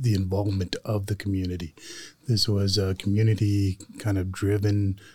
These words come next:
with the Blood Tribe Police. Um, so our focus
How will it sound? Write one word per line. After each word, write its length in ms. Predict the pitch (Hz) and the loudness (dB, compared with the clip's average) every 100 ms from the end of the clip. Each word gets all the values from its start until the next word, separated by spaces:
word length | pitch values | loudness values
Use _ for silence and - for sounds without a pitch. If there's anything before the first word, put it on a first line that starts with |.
| _ _ | _ _
with 240 | 110 104 - | -2 0 -2
the 60 | |
Blood 260 | 95 101 98 | -2 0 0
Tribe 300 | - 98 92 | 0 0 -2
Police. 520 | 95 92 110 139 - - - - - - - | -2 0 2 0 -4 -10 -20 -20 -20 -20 -6
Um, 540 | 110 92 92 92 87 85 - _ _ - | -2 0 0 0 -4 -8 -20 _ _ -6
so 320 | - - 98 | -2 0 0
our 160 | 92 90 - | 0 -4 -2
focus 760 | 110 113 - 98 - - - | 0 2 0 0 2 2 0